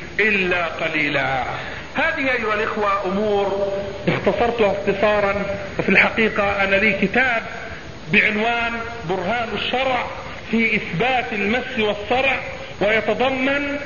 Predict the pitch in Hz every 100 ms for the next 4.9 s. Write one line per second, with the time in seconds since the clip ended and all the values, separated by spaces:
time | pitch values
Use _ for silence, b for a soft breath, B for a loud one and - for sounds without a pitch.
0 | 277 - 214 214 262 240 226 - 220 220
1 | 247 247 226 208 214 220 220 214 208 214
2 | 254 277 294 285 - - 208 208 226 214
3 | 214 254 247 247 214 208 208 196 254 226
4 | 214 208 - 214 - 254 285 285 277